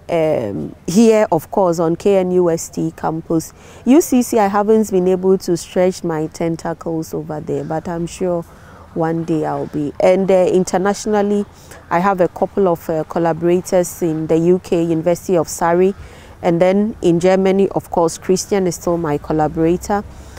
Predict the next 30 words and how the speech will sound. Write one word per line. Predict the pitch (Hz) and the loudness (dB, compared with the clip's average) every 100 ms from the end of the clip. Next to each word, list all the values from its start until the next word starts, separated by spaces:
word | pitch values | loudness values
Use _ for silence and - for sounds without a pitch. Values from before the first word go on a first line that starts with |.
| - | -6
And | 180 170 | 0 2
again, | 160 196 196 | 4 4 4
in | 170 160 | 2 0
Germany, | 185 175 175 175 175 175 - - - | 0 0 0 0 -2 -4 -18 -18 -2
there's | 165 165 156 | 0 2 0
another | - 165 196 190 202 - | -2 0 0 2 0 2
old, | 196 190 185 190 - - | 4 4 4 2 -2 -2
um, | 160 151 143 147 | 0 2 0 -4
veterinary-related | 160 175 - 208 196 196 196 175 170 175 175 - 175 | 0 0 2 0 2 4 4 2 2 2 2 0 -2
institute, | 160 - 165 - 175 170 - | -2 -4 -8 -4 -2 -2 -2
F | 170 - | -2 -2
L | 156 | -2
I, | 147 143 143 - - - | -2 -2 -4 -14 -20 -8
where | 185 175 | -4 -2
I | 156 | -2
have | 160 160 156 | -2 -2 0
a | 143 | -4
couple | - 170 - 156 | -4 -8 -4 -4
of | 139 | -4
collaborators | - 151 147 156 151 151 151 147 | -6 -8 -6 -4 -4 -4 -8 -6
there | - 117 | -6 -6
as | - - | -6 -6
well. | 151 - | -6 -2
And | 180 190 | 0 0
then | 233 349 - - - - | 0 -2 -6 -20 -18 0
in | 208 208 | 4 4
Africa, | 247 - 240 214 185 | 0 0 0 2 0
I | 170 | 0
have, | 175 214 208 | 0 0 2
um, | 185 170 180 196 | 2 2 0 -2